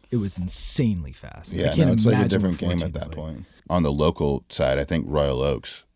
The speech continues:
Speaker 2: has some of the fastest greens here. If you go to Vancouver, Washington, just over at the Royal Oaks, um,
Speaker 1: That's an old course, too.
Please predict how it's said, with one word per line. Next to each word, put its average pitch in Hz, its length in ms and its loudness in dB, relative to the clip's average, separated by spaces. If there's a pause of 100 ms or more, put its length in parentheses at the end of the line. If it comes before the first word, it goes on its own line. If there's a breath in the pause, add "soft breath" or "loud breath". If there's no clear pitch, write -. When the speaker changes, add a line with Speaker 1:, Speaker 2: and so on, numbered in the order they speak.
Speaker 2:
has 71 200 -6
some 67 140 -6
of 60 60 -6
the 55 100 -8
fastest 60 440 -8
greens 62 320 -6
here. 57 320 -6 (200 soft breath)
If - 140 -8
you 82 80 2
go 82 100 4
to 69 60 0
Vancouver, 69 500 -2
Washington, 60 640 -4 (440 soft breath)
just 78 240 -2
over 69 320 0
at - 120 -10
the 71 80 -6
Royal 69 300 0
Oaks, - 500 -6
um, 50 380 -8
Speaker 1:
That's 165 140 -2
an 160 80 2
old 120 180 -2
course, 120 300 -8
too. 117 160 -6